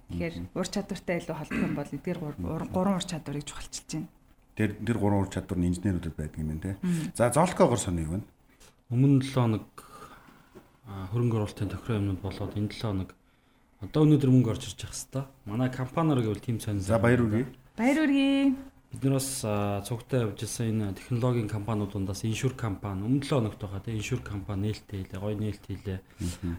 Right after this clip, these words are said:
Speaker 3: А, I O S дээр харж ахт бол аппликейшнуудаас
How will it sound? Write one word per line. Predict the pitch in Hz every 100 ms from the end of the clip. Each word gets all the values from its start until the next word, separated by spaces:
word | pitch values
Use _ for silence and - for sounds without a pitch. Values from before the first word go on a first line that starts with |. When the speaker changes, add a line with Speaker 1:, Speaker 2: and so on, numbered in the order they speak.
| -
Speaker 3:
А, | 98 95 101
I | 131
O | 147 143
S | 135
дээр | - 123
харж | 107 107 -
ахт | 107 -
бол | 101
аппликейшнуудаас | 98 - - 110 - 107 101 95 -